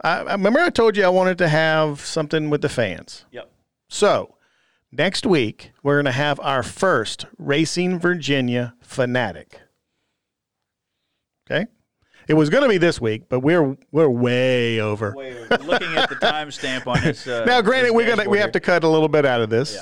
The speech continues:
Speaker 2: Yeah.
Speaker 1: uh, for, for particular reasons. But, um,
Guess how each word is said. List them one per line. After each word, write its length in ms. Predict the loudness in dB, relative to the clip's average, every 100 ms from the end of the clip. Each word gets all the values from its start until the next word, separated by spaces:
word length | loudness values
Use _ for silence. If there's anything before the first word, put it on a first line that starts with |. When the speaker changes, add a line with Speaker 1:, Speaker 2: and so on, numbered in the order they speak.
| -2
Speaker 2:
Yeah. 60 |
Speaker 1:
uh, 480 | 0 2 2 0 -2 -4 -12 _ _ -20 -18
for, 380 | -2 0 2 0
for 260 | -2 0 0
particular 580 | _ -8 -4 -2 0
reasons. 340 | 0 0 -2 -2
But, 320 | 0 0 -4 -20 -20 -14 -4
um, 840 | 0 2 2 2 2 -2 -6 -10